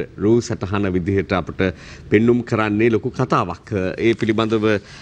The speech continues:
අ, කිව්වොත් නත්තල අවසන් වෙනකොට, නව වසර උදා වෙනකොට සාමාන්‍යයෙන් වෙනදා තිබ්බ නිදහස නව වසර පිළිගන්නට මෙවර, අ, අපේ ජනතාවට පමණක් නෙවෙයි, ලෝක ජනතාවටත්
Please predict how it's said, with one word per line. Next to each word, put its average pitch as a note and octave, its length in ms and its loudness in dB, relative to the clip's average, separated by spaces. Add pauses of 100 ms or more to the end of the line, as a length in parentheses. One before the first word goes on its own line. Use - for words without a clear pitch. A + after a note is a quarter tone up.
(120)
අ, F#2+ 140 -6
කිව්වොත් A#2+ 540 2 (200)
නත්තල G#2+ 440 -2
අවසන් A#2 400 -4
වෙනකොට, A2+ 420 -4
නව G2+ 280 -2
වසර B2 340 -2
උදා A2 300 -2
වෙනකොට A#2 420 -4 (520)
සාමාන්‍යයෙන් A#2 680 0 (240)
වෙනදා B2 500 0 (340)
තිබ්බ G#2+ 360 -2 (100)
නිදහස A2 560 -2 (460)
නව A2 200 0
වසර G#2+ 360 -2
පිළිගන්නට F#2+ 640 -2 (360)
මෙවර, G2+ 380 2
අ, G#2+ 360 -6 (200)
අපේ G#2 300 -2 (160)
ජනතාවට F#2 640 -2
පමණක් F2+ 420 -4
නෙවෙයි, G2+ 180 0
ලෝක G2+ 220 0
ජනතාවටත් G2 760 -2